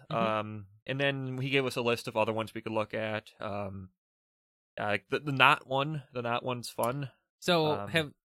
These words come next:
Speaker 1: can you think of a time when you might use a not?
Speaker 2: Just make another class?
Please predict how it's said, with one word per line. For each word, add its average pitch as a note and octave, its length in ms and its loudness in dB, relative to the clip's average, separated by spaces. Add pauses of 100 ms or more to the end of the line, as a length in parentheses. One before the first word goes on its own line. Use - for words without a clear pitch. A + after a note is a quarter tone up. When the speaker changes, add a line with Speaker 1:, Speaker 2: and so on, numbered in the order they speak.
(300)
Speaker 1:
can F#3+ 120 0
you A#3 100 -2
think A#3 240 -2
of E3+ 120 4
a D3 100 4
time C#3+ 440 0
when C3 140 -2
you B2+ 120 -6
might C3 200 -2
use C3 220 -2
a B2+ 60 -4
not? A#2 340 -2 (520)
Speaker 2:
Just - 120 -14
make G#2+ 100 -10
another G#2+ 180 -8
class? A2+ 460 -10